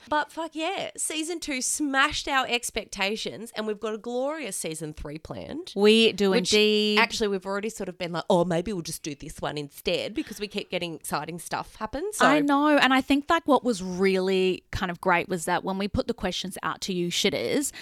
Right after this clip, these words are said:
Speaker 2: the suggestions you had were things that we had already planned to do. So I
Speaker 1: I know,
Speaker 2: feel like
Speaker 1: great
Speaker 2: it's
Speaker 1: minds
Speaker 2: good
Speaker 1: think
Speaker 2: just
Speaker 1: alike.
Speaker 2: to, yeah, it's good to know that we're all on the same wavelength.
Speaker 1: Exactly.
Speaker 2: So we're gonna be covering some heavy topics and some hopefully really helpful conversations in this upcoming season.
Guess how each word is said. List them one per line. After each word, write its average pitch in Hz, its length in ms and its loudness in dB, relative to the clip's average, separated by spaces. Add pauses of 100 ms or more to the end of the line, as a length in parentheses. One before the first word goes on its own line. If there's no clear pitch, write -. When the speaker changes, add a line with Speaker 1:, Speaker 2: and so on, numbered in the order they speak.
(440)
Speaker 2:
the 220 120 4
suggestions 226 540 2
you 254 100 0
had 185 520 4
were 190 160 0
things 180 640 -6 (300)
that 196 160 4
we 196 100 4
had 196 180 4
already 185 280 4
planned 185 280 -2
to - 80 0
do. 196 360 6
So - 120 4
I - 100 8
Speaker 1:
I - 20 6
know, - 100 0
Speaker 2:
feel 277 160 8
like 302 140 10
Speaker 1:
great - 60 6
Speaker 2:
it's - 40 0
Speaker 1:
minds 226 180 4
Speaker 2:
good 294 140 4
Speaker 1:
think 208 80 0
Speaker 2:
just 202 140 0
Speaker 1:
alike. 202 380 2
Speaker 2:
to, 285 60 4
yeah, 311 200 6
it's 247 120 0
good 330 140 -2
to 330 80 -4
know 349 100 4
that 349 100 4
we're 320 100 2
all 233 200 4
on 214 120 4
the 220 60 0
same 185 220 0
wavelength. 131 600 -4
Speaker 1:
Exactly. - 800 -4
Speaker 2:
So 320 100 0
we're 359 80 4
gonna 381 140 2
be 440 100 6
covering 285 360 2
some 233 200 2
heavy 262 560 4
topics - 640 0
and 208 180 2
some 202 260 4
hopefully 233 460 2
really 233 260 4
helpful - 460 2
conversations 175 800 0
in 165 100 -2
this 170 120 -4
upcoming 156 420 -4
season. 170 500 0